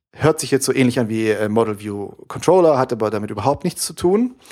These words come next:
Ähm, <clears throat> und es bedeutet halt, also,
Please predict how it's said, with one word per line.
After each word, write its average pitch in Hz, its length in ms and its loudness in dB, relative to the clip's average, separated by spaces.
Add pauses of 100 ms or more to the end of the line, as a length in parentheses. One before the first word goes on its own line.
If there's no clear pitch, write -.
(800)
Ähm, 151 400 2
<clears throat> - 720 -2
und 139 160 2
es 147 140 2
bedeutet 156 680 0
halt, 165 200 2
also, 135 340 0